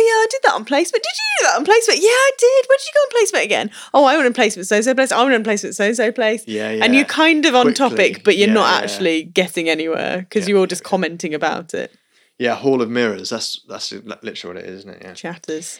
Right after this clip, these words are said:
Speaker 2: And then there's ways in which you can have covert opposition, which is, like, in your tone. So you could be like, "Sure,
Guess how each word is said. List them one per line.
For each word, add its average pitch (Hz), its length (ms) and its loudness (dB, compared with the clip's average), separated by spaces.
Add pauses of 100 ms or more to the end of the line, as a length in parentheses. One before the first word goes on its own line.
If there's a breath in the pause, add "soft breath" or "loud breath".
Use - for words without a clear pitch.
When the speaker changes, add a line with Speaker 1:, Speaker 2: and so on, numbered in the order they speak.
(140)
Speaker 2:
And 143 160 0
then 165 100 2
there's 156 180 2
ways 147 280 4
in 143 60 -2
which 139 200 -2
you 127 80 -6
can 127 340 -4
have 113 240 -6
covert 110 600 -2
opposition, 95 760 -10 (120)
which - 80 -8
is, 104 100 -6
like, 107 360 -6 (100)
in 113 100 -10
your 101 120 -10 (160)
tone. 95 360 -8
So - 140 -6
you 101 100 -6
could 107 140 -12
be 110 80 -4
like, 104 320 -4 (240 soft breath)
"Sure, 101 480 -2